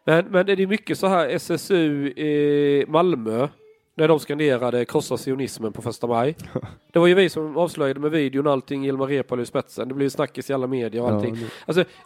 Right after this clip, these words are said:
Speaker 1: jag kan, jag kan fortsätta, jag kan ge jättemånga exempel. Pavel Gamer blev en jättesnackis i andra medier. Och det gick ju inte att prata om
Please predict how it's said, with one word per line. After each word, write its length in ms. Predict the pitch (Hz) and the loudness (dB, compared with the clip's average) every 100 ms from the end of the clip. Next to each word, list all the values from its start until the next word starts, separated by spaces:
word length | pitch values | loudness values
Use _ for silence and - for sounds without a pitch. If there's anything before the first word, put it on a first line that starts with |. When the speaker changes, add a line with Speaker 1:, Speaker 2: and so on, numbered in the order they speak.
| - | -4
Speaker 1:
jag 140 | 202 208 | -2 0
kan, 160 | 202 | 0
jag 140 | 202 180 | 0 0
kan 100 | 180 | 0
fortsätta, 360 | 196 - 156 | -2 -2 -4
jag 60 | 160 | -2
kan 120 | 180 | 0
ge 80 | 160 | 2
jättemånga 420 | 151 135 113 107 | 0 -2 -8 -8
exempel. 380 | 120 151 113 120 | -2 0 0 0
Pavel 320 | - 139 139 | 4 4 4
Gamer 380 | 151 131 107 104 | 4 4 2 -6
blev 200 | 107 107 | -6 -6
en 80 | 107 | -4
jättesnackis 680 | 110 - 101 98 - 98 | -6 -8 -12 -14 -14 -10
i 20 | 110 | -8
andra 240 | 104 95 | -8 -8
medier. 280 | 107 101 95 | -6 -6 -4
Och 60 | |
det 80 | 110 | -4
gick 240 | 131 120 - | -4 -4 -4
ju 60 | |
inte 100 | 127 | -4
att 60 | 117 | -2
prata 400 | 123 131 - 92 | 2 2 0 -6
om 180 | 92 | -8